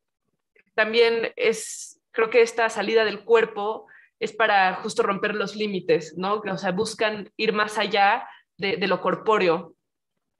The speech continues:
Así como los dada-, los dadaístas querían romper el arte, ellos también querían llevarlo a un nivel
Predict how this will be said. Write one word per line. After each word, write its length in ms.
Así 180
como 180
los 120
dada-, 460
los 180
dadaístas 460
querían 260
romper 300
el 120
arte, 380
ellos 240
también 340
querían 320
llevarlo 460
a 80
un 160
nivel 400